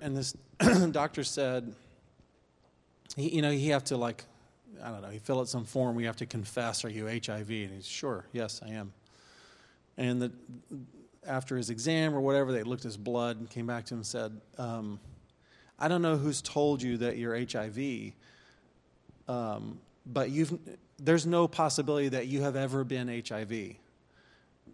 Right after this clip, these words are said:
because it doesn't go away, and it's in every cell, and it's not. There's nothing, there's,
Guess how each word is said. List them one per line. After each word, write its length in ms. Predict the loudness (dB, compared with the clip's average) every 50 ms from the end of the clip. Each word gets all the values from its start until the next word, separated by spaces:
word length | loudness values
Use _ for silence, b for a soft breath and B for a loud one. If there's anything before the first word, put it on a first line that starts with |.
| _ _ -6
because 260 | -4 0 0 0 0
it 80 | 2 4
doesn't 320 | 4 4 6 6 4 4
go 140 | 6 6 8 8
away, 580 | 6 6 4 2 2 0 -2 -2 -4 -6 -6 -8 -12 -20 B B B B B B B -20 -10 -6
and 140 | -2 0 0
it's 140 | 0 0 0
in 100 | 2 2
every 260 | 2 4 4 4 4
cell, 600 | 4 2 2 2 0 0 0 0 0 0 -2 -4 -8 b b b b b b b b _ _ _ _ -2
and 140 | 0 2 2
it's 160 | 2 2 2
not. 360 | 0 2 2 2 0 -2 -4 -8 -8 -4
There's 200 | -2 -2 0 2
nothing, 600 | 2 2 2 2 0 -2 -2 0 -2 -2 -4 -6 -10 -18 -20 _ _
there's, 260 | -6 -4 -4 -4 -6